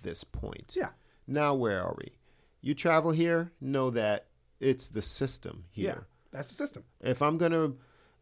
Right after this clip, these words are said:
Speaker 1: if I'm going to adhere to any system in any part of the world, that's what it is.
Speaker 2: Yeah.
Speaker 1: So then here we are.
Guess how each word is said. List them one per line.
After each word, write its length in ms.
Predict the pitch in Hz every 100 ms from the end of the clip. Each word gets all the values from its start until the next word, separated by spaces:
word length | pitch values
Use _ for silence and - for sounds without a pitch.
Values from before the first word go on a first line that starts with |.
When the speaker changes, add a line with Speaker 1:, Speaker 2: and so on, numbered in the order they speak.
| _ 107
Speaker 1:
if 340 | 107 147 143
I'm 140 | 147
going 240 | 160 170 165
to 120 | 160
adhere 300 | 131 131 160
to 180 | 147 131
any 160 | 143
system 520 | 151 - 156 180 160 147
in 180 | 104 -
any 200 | 135 147
part 240 | 151 151
of 80 | 151
the 60 | 147
world, 540 | 156 165 185 214 - _ _ - - -
that's 260 | 127 127 -
what 180 | 104 87
it 100 | 82
is. 320 | 69 - -
Speaker 2:
Yeah. 140 | 392 - _ _ _ -
Speaker 1:
So 420 | - 160 160 160
then 400 | 143 160 160 160 -
here 240 | - 175
we 180 | 165 170
are. 280 | 190 -